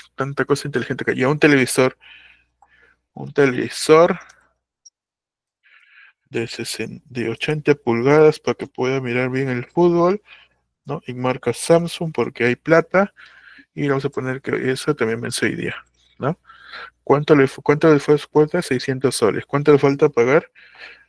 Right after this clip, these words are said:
Pues unos cuatro mil quinientos nada más. Listo. Esta va a ser nuestra base de datos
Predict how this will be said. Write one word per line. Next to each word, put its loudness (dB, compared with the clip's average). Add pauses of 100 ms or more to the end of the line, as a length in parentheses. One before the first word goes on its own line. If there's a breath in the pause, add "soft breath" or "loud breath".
(140)
Pues -8
unos -4
cuatro -2
mil -4
quinientos -6
nada -2
más. -16 (380 loud breath)
Listo. 0
Esta 4
va 8
a 4
ser 4
nuestra 0
base 0
de 0
datos -2